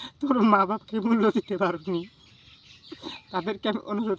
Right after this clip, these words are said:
করছি, তোমরা মা বাবাকে ভালোবাসতে শেখো, সম্মান করতে শেখো। আমি শেষে আরও একটা কথা বলবো,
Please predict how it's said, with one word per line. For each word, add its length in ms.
করছি, 380
তোমরা 240
মা 140
বাবাকে 380
ভালোবাসতে 600
শেখো, 340
সম্মান 360
করতে 300
শেখো। 280
আমি 240
শেষে 280
আরও 200
একটা 280
কথা 240
বলবো, 400